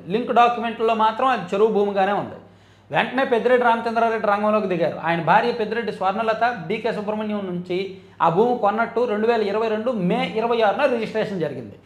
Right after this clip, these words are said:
అంటే సుబ్రహ్మణ్యం పేరిట రిజిస్ట్రేషన్ జరిగిన రెండు నెలల్లోనే ఆ భూమి పెద్దిరెడ్డి పరమైంది. చూసారా ఎంత ప్లాన్డ్‌గా చేశారో?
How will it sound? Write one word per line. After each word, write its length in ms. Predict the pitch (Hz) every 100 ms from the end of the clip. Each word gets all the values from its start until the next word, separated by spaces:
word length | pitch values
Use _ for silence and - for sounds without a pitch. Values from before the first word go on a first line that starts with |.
| - - -
అంటే 240 | 185 269
సుబ్రహ్మణ్యం 520 | 262 190 220 240 240
పేరిట 320 | 233 233 226 226
రిజిస్ట్రేషన్ 500 | 214 214 220 214 220
జరిగిన 280 | 214 214
రెండు 240 | 180 190 240
నెలల్లోనే 420 | 240 233 233 247
ఆ 100 | 247
భూమి 240 | 185 226
పెద్దిరెడ్డి 380 | 226 208 226 208
పరమైంది. 800 | 196 180 175 160 160 160 110 - - - _ -
చూసారా 220 | 208 226
ఎంత 320 | 240 196 - 226
ప్లాన్డ్‌గా 340 | 220 220 220
చేశారో? 420 | 208 202 214 214